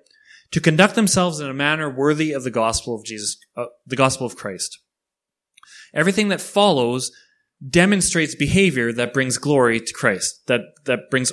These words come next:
honor to the gospel. So he kicks it off with that, and everything that follows is based on that. As we discussed three weeks ago, which was when my last sermon was, the church in Philippi was like a tasty banana split with all the delicious toppings.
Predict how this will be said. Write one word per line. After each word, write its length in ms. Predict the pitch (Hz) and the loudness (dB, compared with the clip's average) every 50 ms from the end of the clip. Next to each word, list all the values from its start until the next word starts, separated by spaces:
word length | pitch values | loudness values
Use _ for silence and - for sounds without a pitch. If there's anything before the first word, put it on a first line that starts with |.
| - | -2
honor 520 | - 147 147 143 139 127 120 117 113 - _ - | 0 2 4 4 4 4 2 0 -2 -6 _ -14
to 60 | - | -8
the 80 | - 123 | -6 -2
gospel. 480 | 110 117 107 101 - - - - - _ _ _ _ _ _ _ _ _ _ _ _ _ _ | 0 0 0 0 -2 -6 -8 -12 -20 _ _ _ _ _ _ _ _ _ _ _ _ _ _
So 520 | _ - - 139 127 120 120 - - - _ _ _ | _ 0 2 2 2 2 0 -2 -8 -18 _ _ _
he 200 | _ 131 - 131 | _ -20 -20 -18
kicks 280 | _ - 185 175 - | _ -6 -4 -2 -2
it 80 | 175 156 | 0 0
off 200 | 151 147 143 - | 0 0 0 -2
with 160 | 143 123 - | -6 -6 -4
that, 220 | - 120 117 117 110 | -4 -4 -4 -4 -4
and 80 | 117 | -4
everything 300 | 123 131 151 151 147 151 139 | -4 -2 -2 -2 -2 -4 -4
that 60 | 131 | -6
follows 720 | - - 165 151 143 127 120 113 113 110 - - - _ _ _ _ | -6 -2 0 2 2 2 0 -2 -2 -4 -6 -10 -12 _ _ _ _
is 100 | - 127 | -12 -10
based 300 | 120 - 139 135 131 - | -2 0 0 0 0 -2
on 120 | 127 120 123 | -4 -6 -4
that. 320 | 139 147 135 113 90 - _ _ _ | -2 -2 -2 -2 -4 -10 _ _ _
As 180 | _ - 156 151 | _ -2 2 4
we 80 | 175 175 | 4 2
discussed 400 | 160 156 - - 180 160 - - | 2 0 0 0 0 -2 0 0
three 140 | - 170 | 0 2
weeks 260 | 156 165 190 185 - - | 2 2 2 2 0 -2
ago, 240 | 139 127 135 151 | -2 0 0 2
which 200 | 151 135 - - | 0 0 -2 -4
was 220 | - 127 117 - - | -6 -6 -6 -6 -6
when 140 | - 120 120 | -6 -6 -4
my 100 | 120 117 | -4 -2
last 320 | 120 120 123 117 - - | 0 0 0 2 2 0
sermon 280 | - 143 143 135 120 110 | 0 2 0 0 0 0
was, 260 | 110 110 117 117 - - _ _ _ _ _ _ _ _ _ _ _ _ _ | 0 0 -2 -2 -4 -12 _ _ _ _ _ _ _ _ _ _ _ _ _
the 140 | 143 139 139 | -4 -4 -2
church 340 | - - 208 233 254 240 | 2 4 4 4 4 4
in 100 | 233 190 | 0 -2
Philippi 560 | 147 - 175 175 170 - - 127 120 120 117 - - - - - _ _ | 0 0 0 0 0 -2 -2 -2 -2 -2 -4 -8 -14 -20 -20 -20 _ _
was 100 | - 135 | -10 -8
like 140 | 147 143 147 | -8 -8 -8
a 40 | 139 | -2
tasty 420 | - - 185 202 214 202 - 220 | 0 2 2 2 0 -2 -4 -4
banana 400 | 175 165 156 147 147 147 143 139 | -2 0 0 2 2 2 0 0
split 440 | 131 - - - 127 120 113 113 - - _ _ _ _ _ _ | -2 -4 -4 -2 -2 -2 0 -2 -4 -10 _ _ _ _ _ _
with 180 | - 135 123 - - | -6 -6 -6 -4 -4
all 240 | - 175 180 170 170 | 0 2 2 4 4
the 100 | 165 165 | 2 2
delicious 460 | 139 139 127 131 123 - - 117 - | 0 0 -2 -2 -2 -2 -4 -6 -6
toppings. 580 | - 127 117 107 - - 98 90 - - - | -4 -2 -4 -4 -4 -6 -12 -12 -12 -14 -14